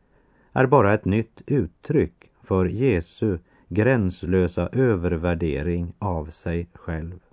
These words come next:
Jesus svarar med att hänvisa till sin bakgrund, varifrån han kommer.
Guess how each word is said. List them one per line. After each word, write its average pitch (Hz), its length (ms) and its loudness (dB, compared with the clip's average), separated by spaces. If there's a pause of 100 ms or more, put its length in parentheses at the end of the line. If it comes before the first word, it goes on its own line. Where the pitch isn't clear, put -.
(1160)
Jesus 110 800 0 (140)
svarar 98 520 4
med 98 180 2
att 95 120 -2
hänvisa 90 760 0
till 117 160 -2
sin 85 240 0
bakgrund, 107 800 0 (100)
varifrån 107 840 2
han 92 440 0
kommer. 78 520 -6